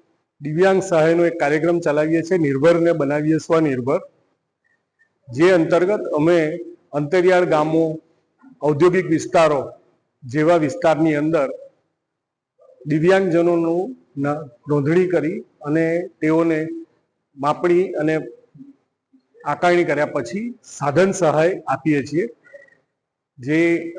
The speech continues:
અંતર્ગત અત્યાર સુધી અમે લોકોએ ચાલીસ કેમ્પ કરી ચૂક્યા છીએ, જેમાં લગભગ બારસો થી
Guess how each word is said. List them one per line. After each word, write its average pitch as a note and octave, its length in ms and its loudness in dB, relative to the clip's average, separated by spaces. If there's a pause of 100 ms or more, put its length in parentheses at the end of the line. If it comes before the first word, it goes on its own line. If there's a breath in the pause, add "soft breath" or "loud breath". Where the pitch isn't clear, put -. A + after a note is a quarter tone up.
(220)
અંતર્ગત D#3+ 520 0
અત્યાર F#3+ 320 2
સુધી F3+ 640 0 (480)
અમે D#3+ 220 0
લોકોએ F3 320 2
ચાલીસ D#3+ 460 0
કેમ્પ E3+ 280 0
કરી E3 220 -2
ચૂક્યા E3+ 340 -2
છીએ, D#3+ 260 -4 (680)
જેમાં F3 440 2
લગભગ E3+ 600 -2 (320)
બારસો D3 460 0
થી G3 460 -4